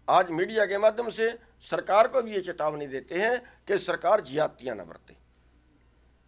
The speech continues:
किसानों पे ज्यादतियाँ ना बरते। अभी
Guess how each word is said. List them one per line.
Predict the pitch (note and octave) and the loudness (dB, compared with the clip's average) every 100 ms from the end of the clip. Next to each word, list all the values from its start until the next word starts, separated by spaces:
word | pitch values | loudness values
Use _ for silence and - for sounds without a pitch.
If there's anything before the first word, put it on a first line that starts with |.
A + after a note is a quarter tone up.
| _ _ _ _ _ - | _ _ _ _ _ -10
किसानों | D#3 G3 G#3+ B3+ | 2 2 6 4
पे | B3 | 4
ज्यादतियाँ | G3 G#3 F3+ F3+ A3+ | 4 4 4 2 0
ना | C4+ | 2
बरते। | G#3+ - B2 - _ _ _ - | 0 -4 -12 -12 _ _ _ -6
अभी | C#3+ G#3+ A3+ | -4 -2 -4